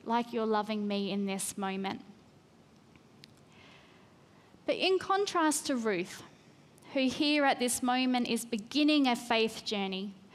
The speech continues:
Naomi is having a dark chapter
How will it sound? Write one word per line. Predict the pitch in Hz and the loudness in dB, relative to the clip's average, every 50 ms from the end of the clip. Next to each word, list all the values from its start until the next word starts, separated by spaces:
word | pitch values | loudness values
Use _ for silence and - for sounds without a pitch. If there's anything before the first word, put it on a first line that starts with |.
| - - - - - - - - - - | -20 -20 -20 -20 -20 -20 -20 -18 -8 -2
Naomi | 269 277 277 285 294 311 330 339 320 320 302 269 | 0 2 4 4 4 4 4 4 4 4 2 2
is | 247 247 | 2 0
having | - - - 247 240 233 226 233 233 - | -2 -2 -2 0 0 0 0 -2 -2 -2
a | 220 | -2
dark | 202 226 - 220 220 226 226 - - - - | -2 -2 -2 0 0 0 -2 -2 -4 -8 -8
chapter | - - 233 214 - - - - 208 202 196 196 196 196 | -4 -2 0 0 -2 -2 -4 0 0 2 2 2 0 -2